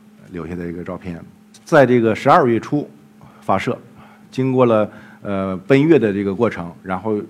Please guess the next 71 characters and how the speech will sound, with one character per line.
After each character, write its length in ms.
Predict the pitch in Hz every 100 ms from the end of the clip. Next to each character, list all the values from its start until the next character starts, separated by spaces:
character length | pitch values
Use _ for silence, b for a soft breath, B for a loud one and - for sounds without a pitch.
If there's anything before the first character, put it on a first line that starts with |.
| -
绕 180 | 151
着 100 | 120
月 140 | 113 143
亮 100 | 104
又 300 | 113 107 78 - -
飞 200 | _ 156
了 100 | 160
几 100 | 120
天 160 | 95 120
之 120 | 117
后， 200 | - 143 B B B B B B _ -
呃， 280 | 92 85
落 240 | 80 117 104
到 140 | 101
了 120 | 95
这 140 | 92 95
个 280 | 90 87 82
月 80 | 120
球 140 | 113
表 160 | 117 80
面。 200 | 107 131 -
我 120 | 95
们 80 | 95
这 80 | 98
个 80 | 104
车 260 | - 113
呢， 200 | 110 101 - -
呃， 240 | 95 90
驶 180 | 80 -
到 120 | 90
了 80 | 104
月 100 | 117
球 160 | 104 87
上。 160 | 101 -
这 100 | 135
是， 260 | 123 117 - B B B
呃， 340 | 95 95 90 92 -
证 180 | 202 156
明 140 | 110
我 160 | 117 95
们 220 | 92 98
这 120 | 110
个 220 | 110 107 104
玉 100 | 127
兔 140 | 120
号 240 | 120 135 -
已 80 |
经 160 | 92 107
到 160 | 170 139
达 120 | 104
月 100 | 113
球 100 | 110
表 160 | 101
面 120 | 85 95
上 120 | 101
之 80 | 113
后 220 | 170 135
的 120 | 87 B B -
第 140 | 147
一 40 | 143
张 180 | 110 104
照 100 | 95
片， 240 | 90 73 -
但 180 | - 110
是 100 | 101
呢， 200 | 107 101 92 B B B _ -
呃， 180 | 92 87
是 180 | - 120
个 100 | 113
背 160 | 196
影。 100 | 143